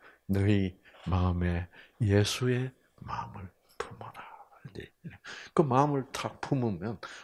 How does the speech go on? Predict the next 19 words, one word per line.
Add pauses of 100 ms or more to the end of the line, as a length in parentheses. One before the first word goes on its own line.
어떤
마음을
품느냐에 (120)
따라서 (640)
우리
몸에
전기가
흐르는데, (680)
전기가
흐르면 (360)
반드시
전기가
흐른다면,
자,
이
컴퓨터에도
전기가
흐르고
있습니다.